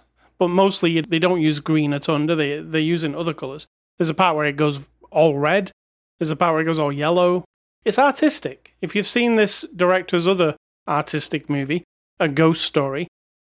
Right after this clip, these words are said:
you'd kinda know what to expect. It's slow moving, right?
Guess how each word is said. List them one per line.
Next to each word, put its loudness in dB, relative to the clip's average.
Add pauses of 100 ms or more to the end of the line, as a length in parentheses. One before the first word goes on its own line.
you'd -4
kinda 0
know 6
what 2
to 2
expect. -2 (460)
It's 0
slow 2
moving, 0 (260)
right? -2